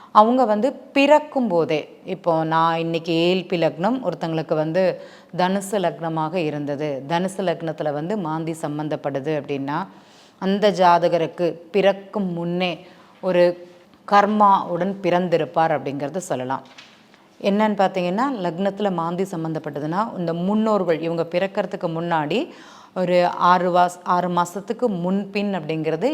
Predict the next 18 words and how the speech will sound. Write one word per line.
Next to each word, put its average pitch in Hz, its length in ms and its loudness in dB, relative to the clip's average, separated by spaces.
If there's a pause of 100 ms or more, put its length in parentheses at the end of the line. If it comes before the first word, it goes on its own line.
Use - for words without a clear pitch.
ஏதாட்டி 185 420 -4
பெரியவங்க 185 480 0
இறந்திருப்பாங்க 139 680 -4 (640)
அப்படிங்கிற 175 380 0
ஒரு 165 200 -2
தன்மை 160 400 -4
இருக்கும். 135 300 -8 (560)
அது 175 240 0 (400)
அவங்க 175 320 2
ஜாதகம் 190 640 0
குறிகாட்டுமானா 175 720 -2 (100)
மாந்தி 175 360 0
பகவான் 160 580 -2
அப்படிங்கிறது 160 520 -2
ஒரு 175 260 -2
அழிவை 220 560 2
கொடுக்கக்கூடிய 165 580 -2
நபர். 143 300 -6